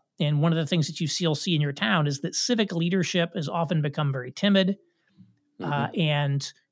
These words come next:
Speaker 1: it's very bureaucratic. It's hard to actually get consensus to do things.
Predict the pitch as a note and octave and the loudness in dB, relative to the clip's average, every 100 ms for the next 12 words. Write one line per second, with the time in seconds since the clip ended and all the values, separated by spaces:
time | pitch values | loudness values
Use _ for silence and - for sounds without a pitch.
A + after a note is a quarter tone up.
0 | _ E3+ C#3 G3 D3+ C#3 D3 C3+ - F3+ | _ -4 -2 -2 -2 -2 -2 -4 -2 4
1 | F#3 F#3 F3 - - D#3 - D#3+ D3 D#3+ | 4 4 2 -4 -10 -8 -4 -2 -2 -2
2 | D3+ E3 C#3+ - - C#3+ - D#3 - D3+ | -2 -2 -4 -4 -2 0 0 -2 -2 -4
3 | - C#3 E3 F3 G#3 G3+ G3+ F#3 - | -4 -6 -2 -2 2 4 4 4 0